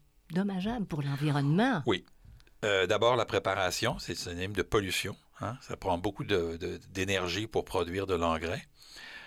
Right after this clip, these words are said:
Speaker 2: Euh, ils sont solubles, donc emportés par les cours d'eau, euh, rapidement dans les cours d'eau, donc de la pollution. On l'a vu avec les fameuses algues vertes, hein, où est-ce que c'est l'azote qui, qui, qui va se retrouver dans les, dans nos lacs et qui va poser des problèmes.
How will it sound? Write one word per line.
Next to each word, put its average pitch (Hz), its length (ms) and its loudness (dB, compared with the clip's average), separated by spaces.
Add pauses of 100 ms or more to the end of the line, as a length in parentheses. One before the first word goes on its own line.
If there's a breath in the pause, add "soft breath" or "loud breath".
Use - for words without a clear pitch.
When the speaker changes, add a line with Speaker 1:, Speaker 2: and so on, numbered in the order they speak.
(180 loud breath)
Speaker 2:
Euh, 90 420 2
ils - 100 -8
sont 107 200 0
solubles, 123 360 2
donc 110 240 0
emportés 110 380 0
par 104 160 -2
les 101 80 -2
cours 95 240 -4
d'eau, 95 220 -2
euh, 95 180 -6
rapidement 107 480 -2
dans 104 60 0
les 98 100 0
cours 92 220 0
d'eau, 107 140 2
donc 101 180 -2
de 92 80 2
la 87 100 2
pollution. 107 720 -2
On 87 160 -8
l'a 90 160 0
vu 98 240 -2
avec 87 300 0
les 92 60 -6
fameuses 87 540 -2
algues 85 200 -2
vertes, 110 380 0
hein, 107 140 -6
où 90 60 -8
est-ce 82 160 -6
que 90 160 -4
c'est - 160 -2
l'azote 87 400 0
qui, 87 240 -10
qui, 87 220 -12 (120)
qui - 140 -10
va 92 140 -2
se - 80 -4
retrouver 92 260 -2
dans 90 120 2
les, 85 140 -2
dans 85 160 2
nos 85 160 -2
lacs 101 280 0
et 90 80 -12
qui - 120 -12
va 90 140 -2
poser 87 300 -6
des 87 100 -6
problèmes. 92 460 -2